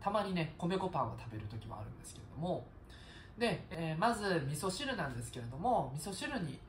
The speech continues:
基本的にはですね、めちゃめちゃ具材を突っ込みます。まあ、これでもう忙しい時でも味噌汁とご飯だけ食べとけば大丈夫みたいな状態を常に作れるように、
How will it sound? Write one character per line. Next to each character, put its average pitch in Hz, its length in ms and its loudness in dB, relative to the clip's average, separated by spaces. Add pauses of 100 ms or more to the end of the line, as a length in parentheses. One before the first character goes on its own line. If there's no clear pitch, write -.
(120)
基 - 100 -6
本 233 220 -2
的 - 160 -6
に 220 100 -6
は 165 80 0
で 113 100 -6
す 110 100 -8
ね、 107 380 -4
め 123 120 -6
ち - 80 -4
ゃ 165 80 4
め 185 100 2
ち 180 60 2
ゃ 170 80 8
具 180 100 2
材 180 220 6
を 170 280 4 (120)
突 - 100 -4
っ 156 60 -8
込 160 100 2
み 147 60 2
ま 135 200 2
す。 - 220 -8 (600)
ま 202 60 8
あ、 165 60 4
こ - 120 -2
れ 262 140 4
で 254 320 6
も 160 580 4
う - 60 -6
忙 226 260 4
し 214 220 -2
い 135 40 -2
時 160 220 -2
で 127 80 -2
も 127 320 -2
味 143 140 -4
噌 180 40 0
汁 226 240 0
と 175 180 4
ご 131 140 4
飯 190 200 2
だ 139 100 2
け 139 100 -6
食 127 140 -2
べ 135 60 -2
と 170 100 0
け 156 80 -2
ば 127 320 6
大 180 180 8
丈 202 120 4
夫 151 180 0
み 165 100 -2
た 214 120 4
い 214 40 2
な 214 80 2
状 220 160 0
態 226 220 6
を 247 340 4
常 143 200 2
に 151 120 0
作 131 240 -4
れ 131 140 0
る 131 100 -2
よ 175 220 2
う - 20 -6
に、 120 80 -6